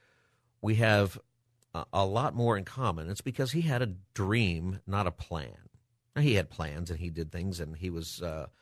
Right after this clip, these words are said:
a great preacher, especially when it comes to the idea of, uh,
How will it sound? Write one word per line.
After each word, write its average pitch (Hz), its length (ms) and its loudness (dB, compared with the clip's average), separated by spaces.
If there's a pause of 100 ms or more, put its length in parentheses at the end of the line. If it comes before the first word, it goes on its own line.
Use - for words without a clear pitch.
(320)
a 76 180 -4
great 95 460 2
preacher, 107 420 2
especially 113 420 0
when 101 140 2
it 87 80 -6
comes 101 280 -2
to 98 100 -6
the 85 420 -4
idea 87 460 0
of, 82 360 -4 (460)
uh, 82 400 2